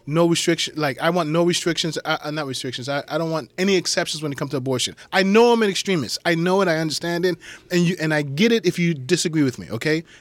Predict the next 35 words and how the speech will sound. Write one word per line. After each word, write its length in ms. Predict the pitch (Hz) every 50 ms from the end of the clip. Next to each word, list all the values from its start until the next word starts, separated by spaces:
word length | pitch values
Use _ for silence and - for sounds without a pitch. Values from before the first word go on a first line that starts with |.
| _
Don't 180 | - 170 190 196
hate 160 | 185 214 170
me 60 | 156 139
for 240 | - - 117 95 -
it. 60 | - _ _ _ _ - _ _ _ _
But 200 | 135 175 185 170 - 147 143
these 300 | 135 220 262 269 240 196 165 - _ _ _
Republicans 840 | 160 160 165 - - 247 269 277 262 202 165 170 156 151 147 135 - - _ _ _ _ -
aren't, 220 | 196 226 240 226 - _
they're 220 | - 151 208 220 233
not 220 | 254 254 220 190
there. 340 | 240 285 277 202 120 - - _ _ _ _ _ _ _ _ _ _
These 140 | 175 220 233 262
Republicans 440 | 233 196 262 262 262 240 214 208 202
are 60 | 208
saying, 480 | 185 - 208 196 190 185 180 170 156
listen, 340 | 147 180 240 277 269 - - - - - _ - 160
so 240 | 131 - - - 220
the 100 | 175 165
Democrat 380 | 143 180 233 269 233 - 262 240
would 140 | 220 170
cast 200 | - 208 190 196
a 60 | - 220
dispersion, 560 | 220 214 - - 165 147 131 123 127 151 226 - _ _ _ _ _ _ _ _ _ -
and 160 | 185 180 175
then 120 | 202 196
they 120 | 190 202 226
will 260 | 240 254 233 233 220 -
reply, 680 | 180 190 190 - - 240 233 233 165 131 123 127 131 - _ _ _ _ _ _
"Hold 180 | - - 294 277
on 80 | 185
a 40 | 156
second. 320 | - - 120 104 - - _ _ _ _ _ _ _ _ _ _ _ _ _ _ -
Right 200 | 127 147 196 226
now, 400 | 233 226 214 208 214 220 214